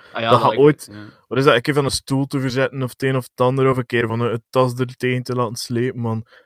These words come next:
Speaker 2: Het
Speaker 1: Ja.
Speaker 2: is echt zo een plek dat op twee, allee, dat is op twee seconden is dat afgewassen en, ja, enfin.
Speaker 1: Ja, dat is ook zo, enfin,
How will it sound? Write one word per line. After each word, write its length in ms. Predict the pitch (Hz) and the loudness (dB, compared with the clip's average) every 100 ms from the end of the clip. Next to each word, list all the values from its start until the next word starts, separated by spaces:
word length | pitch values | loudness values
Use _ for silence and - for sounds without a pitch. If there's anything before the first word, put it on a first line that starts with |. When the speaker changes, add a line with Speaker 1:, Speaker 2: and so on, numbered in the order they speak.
| _ | _
Speaker 2:
Het 100 | 107 | -4
Speaker 1:
Ja. 60 | 123 | -2
Speaker 2:
is 80 | |
echt 140 | 139 - | -2 -6
zo 140 | - | -8
een 100 | 117 | -8
plek 240 | - 147 147 | 0 2 2
dat 100 | 107 | 0
op 100 | - | -4
twee, 360 | - 139 127 98 | -8 -4 -4 -2
allee, 180 | 127 123 | -2 0
dat 100 | 127 | -2
is 60 | |
op 100 | 123 | -6
twee 240 | - - 156 | -8 -4 -4
seconden 400 | - - 143 143 | -4 -8 -6 -2
is 60 | 120 | -2
dat 120 | 107 | -2
afgewassen 640 | 120 - 135 127 - 131 | -4 -2 -4 -4 -6 -8
en, 280 | 104 107 104 _ _ | -6 -6 -6 _ _
ja, 200 | 101 87 | -14 -12
enfin. 340 | 90 92 95 _ _ _ _ _ - - - _ _ _ _ _ | -16 -18 -20 _ _ _ _ _ -20 -20 -20 _ _ _ _ _
Speaker 1:
Ja, 260 | 98 101 | -12 -10
dat 80 | 98 | -10
is 60 | 101 | -12
ook 100 | 98 | -16
zo, 240 | - 82 - | -18 -18 -14
enfin, 380 | 104 101 87 - | -12 -12 -14 -18